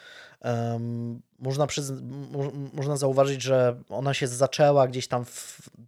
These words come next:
pod koniec lat siedemdziesiątych razem z ruchami hipisowskimi, jakimś, e, buddyzmem, a za tym też szły różne inne tematy takiej,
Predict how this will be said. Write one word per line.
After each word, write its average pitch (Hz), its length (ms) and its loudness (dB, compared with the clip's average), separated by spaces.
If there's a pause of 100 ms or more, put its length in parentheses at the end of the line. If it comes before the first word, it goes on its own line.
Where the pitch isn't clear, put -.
(240)
pod - 120 -8
koniec 139 360 -2
lat 127 220 4
siedemdziesiątych 151 1080 0 (460)
razem 135 420 2
z 120 80 -6
ruchami 139 380 0
hipisowskimi, 160 1080 -4 (380)
jakimś, 127 560 -4
e, 120 140 0
buddyzmem, 151 920 2
a 139 120 -4
za 139 100 0
tym 135 180 -4
też 127 160 0 (360)
szły 131 360 2
różne 127 340 -2
inne 120 560 -2
tematy 120 420 -2
takiej, 113 600 -4